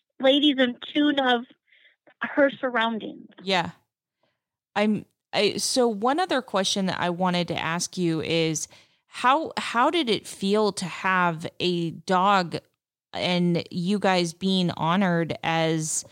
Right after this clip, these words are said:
Speaker 2: the guide dog beca-, within the Hero Dog Awards and making it to the finals?
Speaker 1: You know, it's like when it all came about in February, you know,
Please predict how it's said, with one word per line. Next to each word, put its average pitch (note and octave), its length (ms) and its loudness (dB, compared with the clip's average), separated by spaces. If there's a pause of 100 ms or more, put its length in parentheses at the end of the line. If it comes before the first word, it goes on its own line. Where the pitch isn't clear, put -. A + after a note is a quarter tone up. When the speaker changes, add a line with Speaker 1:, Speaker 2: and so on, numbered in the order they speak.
(400)
Speaker 2:
the F#3 100 -4
guide F3 400 0
dog E3 340 0
beca-, - 460 -4
within F#3 500 0
the F3 60 4
Hero F3 400 0
Dog E3 320 0
Awards D#3 640 -2
and D#3+ 420 -2 (100)
making F3+ 600 -2
it E3+ 160 0
to - 140 -4
the D#3+ 120 -2
finals? D#3 920 -4 (1120)
Speaker 1:
You D4 200 2
know, C#4+ 360 4
it's C4+ 240 -4 (160)
like A#3+ 320 0 (960)
when E4 280 4
it F4+ 200 2 (320)
all C#4+ 300 2 (200)
came D4+ 220 2
about A#3 400 2
in G#3+ 160 -8 (120)
February, F#3+ 800 -2 (540)
you A3 160 4
know, G#3+ 400 4